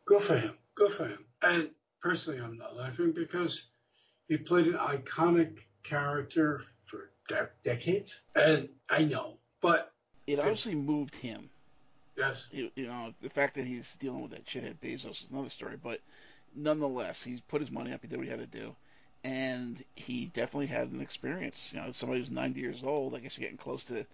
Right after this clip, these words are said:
Speaker 2: you know, making your peace with God or whatever. <laughs> And, you know, seeing the earth from where he saw it was clearly moving to him. So he definitely got something out of it. So.
Speaker 1: Yeah, yeah, sure. I mean, it'd be wonderful. All of us get the chance to go into space,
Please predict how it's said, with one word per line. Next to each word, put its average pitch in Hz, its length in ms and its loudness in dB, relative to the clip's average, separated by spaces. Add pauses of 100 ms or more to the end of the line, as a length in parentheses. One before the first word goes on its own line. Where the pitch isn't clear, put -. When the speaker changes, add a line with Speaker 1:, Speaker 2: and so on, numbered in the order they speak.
(140)
Speaker 2:
you 131 100 -10
know, 127 60 -8
making 123 240 -10
your - 60 -10
peace 131 280 -6
with 117 140 -12
God 135 240 -2
or 135 60 -2
whatever. 120 440 -6
<laughs> - 60 -14 (220)
And, 135 320 -4
you 147 120 -4
know, 113 180 -6
seeing 135 480 -4
the 117 180 -10
earth 139 300 -2 (160)
from 127 180 -8
where 123 140 -10
he 131 140 -8
saw 147 320 -6
it - 120 -8 (120)
was - 260 -14
clearly 135 280 -6
moving 127 340 -6
to - 140 -20
him. 127 160 -10
So - 220 -8 (680)
he 143 60 -10
definitely 151 260 -4
got 196 80 -2
something 202 260 -6
out - 160 -14
of 95 60 -12
it. - 80 -16 (120)
So. - 100 -20 (380)
Speaker 1:
Yeah, 214 320 4
yeah, 180 360 -2
sure. 160 280 2
I 135 200 2
mean, 156 180 6
it'd 143 140 2
be 156 160 8
wonderful. 185 440 4
All 127 480 2
of 165 120 0
us 143 180 -6
get - 220 -4
the 156 40 -16
chance 147 380 -2
to 143 80 -8
go 131 160 -2
into 120 200 -2
space, 151 380 2